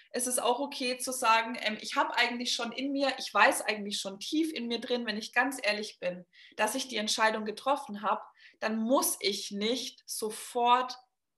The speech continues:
es aussprechen. Vielleicht brauche ich einfach noch einen Moment, bis ich auch selber annehmen kann, dass ich diese Entscheidung eigentlich schon vor zwei Monaten getroffen habe. Aber ich muss es mir selbst erstmal irgendwie erklären. Ich habe es vielleicht selber noch gar nicht verstanden, dass ich diese Entscheidung schon getroffen habe.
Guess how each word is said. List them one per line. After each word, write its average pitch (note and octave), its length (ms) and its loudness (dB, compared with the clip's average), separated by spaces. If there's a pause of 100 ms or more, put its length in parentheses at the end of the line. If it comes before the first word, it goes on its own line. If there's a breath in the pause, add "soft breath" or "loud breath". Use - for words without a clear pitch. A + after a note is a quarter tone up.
(120)
es G#3+ 140 -8
aussprechen. - 800 -4 (560)
Vielleicht B3 340 6
brauche C4 280 2
ich - 140 -4
einfach G3+ 220 -4
noch F#3+ 200 -2
einen G3+ 80 -10
Moment, G3+ 400 2
bis B3+ 160 -6
ich A3+ 120 -8
auch A3 120 -2
selber A3 400 2
annehmen A#3+ 400 0
kann, F#3+ 200 -10
dass F#3 160 -12
ich G3+ 140 -12
diese G3 240 -8
Entscheidung G3+ 560 0
eigentlich A3 560 2
schon G3+ 220 0
vor G3 440 0 (160 loud breath)
zwei G#3+ 220 2
Monaten A3+ 480 0
getroffen F#3+ 520 -8
habe. A3+ 200 0 (380 soft breath)
Aber A3+ 320 4
ich - 100 -8
muss C4 220 0
es - 120 -6
mir A3 140 -2
selbst C#4+ 300 0
erstmal G3+ 360 -4
irgendwie F3+ 300 -8
erklären. - 600 -10 (520)
Ich - 140 -6
habe A#3 100 6
es - 80 0
vielleicht A#3 300 2
selber C#4+ 240 4
noch G#3 160 -2
gar F#3+ 140 2
nicht G3+ 160 -8
verstanden, F#3 760 -4
dass G3+ 220 0
ich G#3+ 100 -8
diese G#3 240 -10
Entscheidung F#3 400 -4
schon F3 200 -10
getroffen F3 480 -12
habe. D#3+ 160 -14